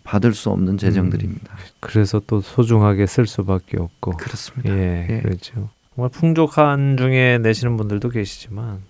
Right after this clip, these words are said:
Speaker 2: 정말 자기 써야 할 것을 아껴가면서 나누시는 분들을 통해서 하나님 일하시는 것 같습니다. 아, 요즘 이제 많은 분들이 선교에 관심을 많이 또 가지시죠.
Speaker 1: 네.
Speaker 2: 예. 근데 그 선교의 관심이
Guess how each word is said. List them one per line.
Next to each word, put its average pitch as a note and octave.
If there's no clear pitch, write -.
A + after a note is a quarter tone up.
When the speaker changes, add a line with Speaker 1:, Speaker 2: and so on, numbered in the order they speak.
Speaker 2:
정말 A2+
자기 G2+
써야 A#2+
할 G#2
것을 G2
아껴가면서 G2
나누시는 F#2
분들을 F2+
통해서 G#2
하나님 F#2+
일하시는 F2+
것 F2+
같습니다. F#2
아, A2
요즘 B2
이제 A#2+
많은 G#2+
분들이 G2+
선교에 B2+
관심을 G#2
많이 F#2
또 -
가지시죠. E2+
Speaker 1:
네. E2+
Speaker 2:
예. E2
근데 A2
그 G#2+
선교의 A#2
관심이 F#2+